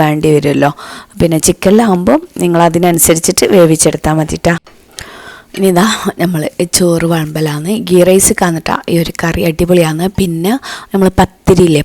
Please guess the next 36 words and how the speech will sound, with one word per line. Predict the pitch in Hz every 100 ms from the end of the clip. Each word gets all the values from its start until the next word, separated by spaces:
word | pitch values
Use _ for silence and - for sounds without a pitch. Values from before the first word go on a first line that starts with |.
| 170
പത്തല്, | - - 165 165
പത്തിരിക്കെല്ലാം | - - 160 170 165 165 170
അടിപൊളിയാണ്. | 160 160 151 147 151 151
ദോശയ്ക്കും | 151 151 165 - 170 170
നല്ല | 151 156 160 170
ഉണ്ടാവും | 156 143 147
ട്ടോ. | 156 151
അപ്പോൾ | 156
ഞാൻ | 175 202
കുറച്ച് | 196 226 208
തോനെ | 208 208
തന്നെ, | 208 214 196 _ -
അതായത് | 208 214 202 -
കുറച്ച് | 196 - 226
കൂടുതൽ | 220 196 196 185 185
തന്നെ | 190 190
ഉണ്ടാക്കിയിട്ടുണ്ട്. | 170 160 - 170 170 165 190 - - 214
എപ്പോഴും | 214 - 254 247 214
ഞാൻ | 196 202
ഈ | -
കൂടുതലിന് | 196 180 175 175 180 185
തോനെ, | 175 170 170 175
തോനെ | 175 165 156
എന്നാട്ടോ | 160 156 160 165
പ-, | 160 - - - -
അതിൻ്റെ | 220 220 220
വായിൽ | 196 175 180 185
വന്ന് | 160 170 175
പോകുന്നതാണ്. | 160 156 160 160 151 180 - - - _ -
ആ, | - - - -
തോനെ | 180 170 165
എന്ന് | 175
പറഞ്ഞാൽ | 170 156 180 - -
കൂടുതൽ | 175 151 - 151 151
ട്ടോ. | 160 160 - _ _ _ 196
അതങ്ങനെ | 185 170 175